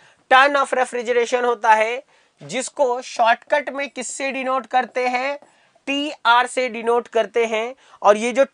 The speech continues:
ton of refrigeration है इसका क्या मतलब है? देखिए एक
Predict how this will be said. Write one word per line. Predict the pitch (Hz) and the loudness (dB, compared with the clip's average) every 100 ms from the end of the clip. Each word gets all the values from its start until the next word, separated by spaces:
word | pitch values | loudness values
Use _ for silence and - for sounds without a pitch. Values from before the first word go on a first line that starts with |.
| - | 8
ton | 285 311 | 8 8
of | 294 269 | 6 2
refrigeration | 269 277 254 254 240 269 262 | -2 -2 -2 -2 -2 -4 -4
है | 262 | -4
इसका | 254 - 247 | -4 -6 -4
क्या | 247 233 | 0 -2
मतलब | 240 226 233 220 | -2 -6 -6 -6
है? | 233 - _ _ _ | -8 -10 _ _ _
देखिए | 165 220 - 190 123 _ | 0 2 2 -4 -6 _
एक | 190 240 294 302 | -4 0 0 -2